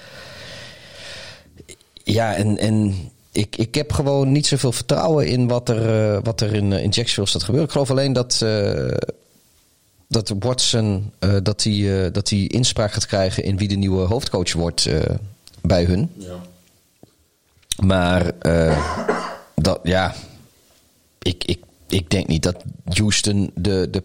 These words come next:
Speaker 1: plek is op dit moment waar je graag wil zijn als N F L-speler en je wil prijzen winnen.
Speaker 2: Nee, en Jacksonville ook niet. Want, eh, die gaan niet veel wedstrijden winnen. Defense van de Jacksonville Jaguars heeft veel te veel zwakke plekken.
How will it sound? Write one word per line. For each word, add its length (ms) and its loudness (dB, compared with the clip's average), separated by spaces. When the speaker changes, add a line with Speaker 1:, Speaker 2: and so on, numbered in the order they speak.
Speaker 1:
plek 300 0
is 160 0
op 140 -4
dit 140 0
moment 360 0
waar 200 0
je 60 0
graag 320 -2
wil 100 -2
zijn 260 -2
als 120 -2
N 140 0
F 80 -6
L-speler 600 -2
en 200 -4
je 80 0
wil 120 -2
prijzen 420 -2
winnen. 280 -4
Speaker 2:
Nee, 180 -2
en 100 0
Jacksonville 540 0
ook 140 -2
niet. 280 -2
Want, 260 -10
eh, 160 0
die 100 0
gaan 180 2
niet 140 4
veel 180 0
wedstrijden 420 0
winnen. 420 0
Defense 680 0
van 200 -2
de 220 0
Jacksonville 640 -2
Jaguars 420 -4
heeft 160 -6
veel 360 2
te 100 -2
veel 220 0
zwakke 280 -4
plekken. 380 -4